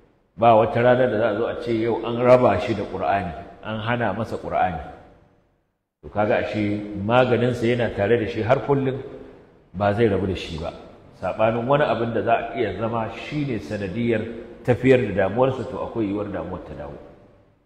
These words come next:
Shi yasa Annabi sallallahu alaihi wasallam ya roƙi Allah subhanahu wataala ya tafiyar masa da damuwarsa da takuruwarsa da baƙin cikinsa ta hanyar Alƙur'ani.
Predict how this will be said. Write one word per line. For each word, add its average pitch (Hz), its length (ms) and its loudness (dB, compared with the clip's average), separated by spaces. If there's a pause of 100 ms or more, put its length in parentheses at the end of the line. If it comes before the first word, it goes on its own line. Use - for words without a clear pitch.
(1400)
Shi 107 80 -4
yasa 107 240 2
Annabi 104 220 0
sallallahu 107 540 0
alaihi 104 200 -2
wasallam 117 300 -2
ya 104 180 0
roƙi 104 320 -4
Allah 113 200 -4
subhanahu 104 360 -6
wataala 104 280 -2
ya 98 120 -6
tafiyar 127 400 0
masa 131 260 -4
da 92 120 -6
damuwarsa 101 600 -4
da 92 100 -8
takuruwarsa 107 720 -8
da 82 160 -6 (680)
baƙin 131 360 2
cikinsa 120 520 -2
ta 131 100 2
hanyar 135 380 2
Alƙur'ani. 87 680 -2